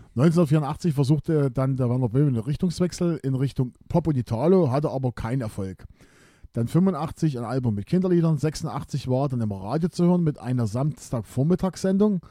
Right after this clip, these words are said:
Es folgten einige Veröffentlichungen unter, unter anderem volkstümlicher Schlager, allesamt ohne Erfolg.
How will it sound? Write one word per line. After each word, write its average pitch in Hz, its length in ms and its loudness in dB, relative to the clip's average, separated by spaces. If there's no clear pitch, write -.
Es - 180 -6
folgten 151 260 2
einige 123 320 -2
Veröffentlichungen 131 680 -2
unter, 117 380 0
unter 123 300 -4
anderem 123 300 0
volkstümlicher 135 680 2
Schlager, 123 520 -4
allesamt 120 420 -2
ohne 113 160 -4
Erfolg. 95 460 -10